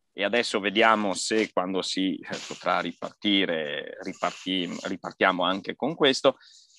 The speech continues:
eh, un percorso, allora in questo caso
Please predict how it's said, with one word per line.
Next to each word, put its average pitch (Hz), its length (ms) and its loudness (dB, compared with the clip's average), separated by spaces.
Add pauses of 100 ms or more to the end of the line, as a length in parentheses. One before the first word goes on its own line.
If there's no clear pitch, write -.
(180)
eh, 117 720 4
un 123 600 4
percorso, 156 960 4
allora 190 240 2
in 190 60 0
questo 226 260 -2
caso 160 640 2